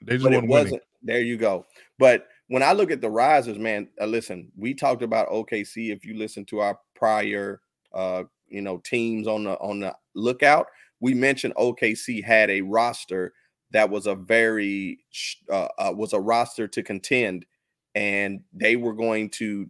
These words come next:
Speaker 2: they snuck up on people last year. And if you wasn't paying attention, they had a roster to do that this year. But again, they, they are sus-, they are surpassing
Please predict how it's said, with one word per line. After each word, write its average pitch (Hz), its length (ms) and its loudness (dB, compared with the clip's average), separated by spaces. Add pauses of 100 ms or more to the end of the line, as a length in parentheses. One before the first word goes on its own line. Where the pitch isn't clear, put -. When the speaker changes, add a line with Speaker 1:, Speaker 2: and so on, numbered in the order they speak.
Speaker 2:
they 107 140 0
snuck 131 340 0
up 127 120 0
on 120 120 -2
people 127 300 -2
last 143 380 2
year. 92 280 -6 (140)
And 98 200 -4
if 95 180 -8
you 113 140 -4
wasn't 107 300 -2
paying 107 220 -2
attention, 98 380 -6
they 104 120 0
had 98 120 0
a 90 60 -2
roster 98 380 0
to 98 60 -12
do 98 140 -6
that 90 220 -2
this 107 260 -4
year. 90 240 -6 (420)
But 101 100 -2
again, 104 400 0 (320)
they, 107 380 4
they 113 220 2
are 113 120 2
sus-, - 260 -8 (220)
they 113 120 4
are 110 80 4
surpassing 123 920 2